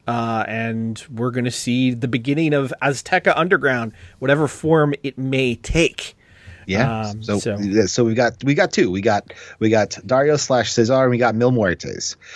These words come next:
Speaker 1: Yes.
Speaker 2: So that's, uh, that's a start. And as we talked about over the past couple of weeks, as this was rumored,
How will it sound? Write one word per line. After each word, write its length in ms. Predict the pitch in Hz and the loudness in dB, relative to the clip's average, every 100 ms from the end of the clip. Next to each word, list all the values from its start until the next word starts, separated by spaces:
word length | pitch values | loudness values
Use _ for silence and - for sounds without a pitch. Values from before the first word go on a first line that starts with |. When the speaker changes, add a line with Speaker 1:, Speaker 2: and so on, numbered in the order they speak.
| - | -10
Speaker 1:
Yes. 160 | 160 147 | -2 0
Speaker 2:
So 520 | 107 101 98 95 87 - | 2 2 2 0 -4 -2
that's, 320 | 110 113 - | 0 0 2
uh, 260 | 120 113 110 | 2 4 2
that's 220 | 120 127 | 2 2
a 40 | |
start. 320 | 151 127 120 117 | 0 2 2 2
And 80 | |
as 140 | 123 120 | 0 2
we 80 | 120 | 2
talked 240 | 123 113 | 0 0
about 300 | 117 110 104 | 2 2 0
over 100 | 110 | -2
the 80 | 107 | -2
past 260 | 104 110 - | 0 0 0
couple 180 | 101 104 | 0 2
of 20 | |
weeks, 220 | 107 - | 0 0
as 80 | 101 | -4
this 160 | 104 | -2
was 100 | 92 | -2
rumored, 460 | 110 156 143 135 - | 0 2 2 0 -2